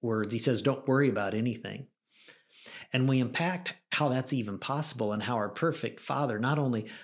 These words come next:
loves us, but he provides for our physical, material, emotional, psychological needs. But even beyond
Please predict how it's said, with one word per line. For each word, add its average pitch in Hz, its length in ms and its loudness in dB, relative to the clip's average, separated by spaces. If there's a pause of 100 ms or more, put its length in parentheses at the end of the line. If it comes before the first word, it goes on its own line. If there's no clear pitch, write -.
(160)
loves 156 380 4
us, 95 180 -2
but 123 180 2
he 131 160 -4
provides 123 600 -2
for 104 200 -2
our 98 80 -4
physical, 143 800 0 (100)
material, 123 720 0 (220)
emotional, 123 800 0 (140)
psychological 117 880 -2
needs. 151 440 0 (600)
But 143 160 6
even 240 400 2
beyond 196 600 4